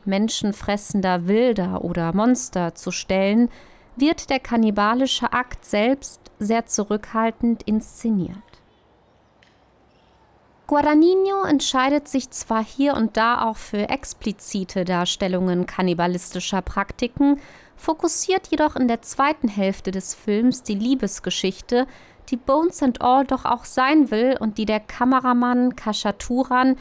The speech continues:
inmitten von Hügeln romantisch vergänglich inszeniert. Und wo lässt sich die Sehnsucht nach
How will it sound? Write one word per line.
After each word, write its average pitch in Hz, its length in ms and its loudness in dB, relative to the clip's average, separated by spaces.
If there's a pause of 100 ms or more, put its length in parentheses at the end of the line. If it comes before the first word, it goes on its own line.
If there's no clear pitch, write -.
(300)
inmitten 262 500 2
von 233 240 0
Hügeln 254 640 2
romantisch 233 840 0
vergänglich 208 800 -2
inszeniert. 208 720 -4 (1900)
Und 269 260 0
wo 330 200 4
lässt 311 400 2
sich - 200 -2
die 214 120 -4
Sehnsucht 262 760 2
nach 220 160 -2